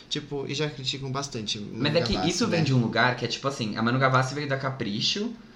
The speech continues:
Speaker 2: e ela fez sucesso com umas músicas pop e rock em dois mil e quê? Dois mil e onze, dois mil e dez.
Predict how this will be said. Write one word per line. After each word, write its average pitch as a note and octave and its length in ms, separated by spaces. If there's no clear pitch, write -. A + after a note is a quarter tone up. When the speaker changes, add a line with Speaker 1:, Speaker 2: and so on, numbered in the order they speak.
Speaker 2:
e A#2 80
ela B2 140
fez C3 180
sucesso A#2+ 480
com B2+ 100
umas A2 420
músicas A#2+ 300
pop A2 420
e - 60
rock G2+ 500
em G2 60
dois G2+ 220
mil G#2+ 200
e G2 200
quê? G2 360
Dois G2+ 220
mil A2 180
e A2 80
onze, G#2+ 480
dois G2 220
mil G2 100
e - 20
dez. A2 440